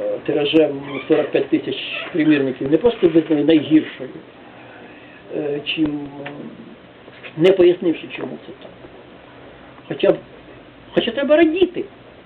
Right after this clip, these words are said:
Книга українською мовою розходиться тиражем майже п'ятдесят ти-, тисяч за півроку. Де ще, коли ще таке було? Ні. Вони мало того, що, е, це визначили, вони дали проголосити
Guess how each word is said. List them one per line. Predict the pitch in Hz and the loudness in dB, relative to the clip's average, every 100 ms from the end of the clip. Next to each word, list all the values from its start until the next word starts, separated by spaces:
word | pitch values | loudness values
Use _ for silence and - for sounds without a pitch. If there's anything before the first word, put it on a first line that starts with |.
| - | -16
Книга | - 214 311 | -2 4 4
українською | - - 190 269 359 - - | 4 0 0 2 0 -2 -8
мовою | 180 320 311 | -2 2 4
розходиться | 175 - 269 214 190 | 2 2 -2 0 0
тиражем | 202 208 330 190 | 0 0 0 0
майже | 240 196 | 0 0
п'ятдесят | 180 185 - 170 - | 0 -2 2 0 0
ти-, | 254 - - - | -6 -6 -12 -14
тисяч | - 294 226 156 | -6 -4 -2 0
за | |
півроку. | 185 247 247 220 - - - - | 0 2 4 4 2 -4 -16 -2
Де | 233 302 | 2 2
ще, | - 165 | 2 -4
коли | 233 311 | 2 4
ще | - 208 | 4 0
таке | 180 175 | -6 -6
було? | 151 - - - | -6 -8 -14 -4
Ні. | 160 190 143 - - - - - | 2 2 2 -4 -18 -20 -20 -16
Вони | - - 110 127 | -10 -10 -10 -10
мало | 185 202 | -8 -10
того, | 202 180 180 143 - - - - - - | -8 -8 -6 -8 -12 -20 -20 -20 -14 -12
що, | - 147 139 127 - - | -6 -2 -2 -4 -8 -14
е, | 139 135 135 135 135 127 123 123 123 156 165 | -8 -8 -6 -6 -6 -6 -8 -10 -12 -14 -4
це | 160 | 0
визначили, | 170 170 127 - 104 - | 4 2 0 -14 -14 -8
вони | 139 165 175 - - - 131 | 2 4 2 -4 -16 -12 -4
дали | 165 156 135 113 - - - - - - - | 0 2 2 0 -6 -20 -20 -20 -20 -14 -2
проголосити | 160 143 151 - 175 | 2 2 2 0 -2